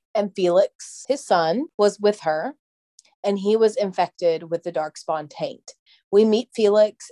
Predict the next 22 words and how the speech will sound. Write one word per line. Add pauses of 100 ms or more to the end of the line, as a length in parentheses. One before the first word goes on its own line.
and
we
meet
Alexius
in
Dragon
Age
Inquisition. (420)
Alexius
is
the
main
big
bad (140)
of (180)
the
mage (240)
quest, (240)
siding
with
the
mages.